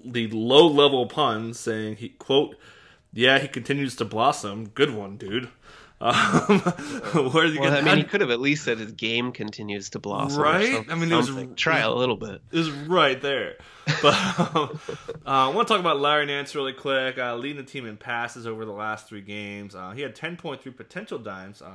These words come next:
Speaker 1: only got six point three. So I feel like more dimes have been left on the table, too. So, yeah, man, I mean, this guy flirted with a triple-double. He's gonna get more minutes. He's finally starting, it looks like, now. Um, again,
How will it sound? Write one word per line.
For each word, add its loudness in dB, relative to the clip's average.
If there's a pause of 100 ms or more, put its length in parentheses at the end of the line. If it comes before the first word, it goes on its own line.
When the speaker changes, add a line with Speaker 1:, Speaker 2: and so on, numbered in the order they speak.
(100)
Speaker 1:
only -14
got -14
six -16
point -18
three. -16
So -12
I -8
feel -12
like -10
more -10
dimes -10
have -16
been -16
left -18
on -20
the -20
table, -14
too. -12
So, -18 (500)
yeah, 0
man, -4
I -10
mean, -10
this -14
guy -10
flirted -6
with -4
a -20
triple-double. -8
He's -12
gonna -10
get -6
more -10
minutes. -12
He's -16
finally -8
starting, -10
it -14
looks -12
like, -12
now. -10 (100)
Um, -16
again, -12